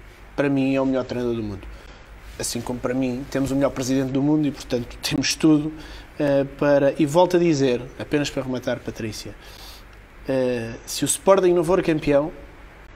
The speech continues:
não é aquilo que eu penso. Eu acho que nós vamos ser campeões porque vamos estar na luta até o último minuto. Não é porque não foi o melhor. Foi o melhor e, e os adeptos sabem disso, os sócios sabem disso, todos sabemos disso.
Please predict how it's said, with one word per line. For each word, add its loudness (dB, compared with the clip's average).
não 0
é 2
aquilo -2
que 0
eu 2
penso. -2
Eu -4
acho 2
que -8
nós -2
vamos -2
ser -4
campeões -2
porque -8
vamos 2
estar 0
na 2
luta 4
até 4
o 4
último 2
minuto. -4
Não 4
é 4
porque -4
não 2
foi 2
o 4
melhor. 4
Foi 4
o 6
melhor 6
e, 2
e 0
os 2
adeptos 2
sabem -2
disso, 0
os -4
sócios -4
sabem -6
disso, -2
todos 2
sabemos 2
disso. -6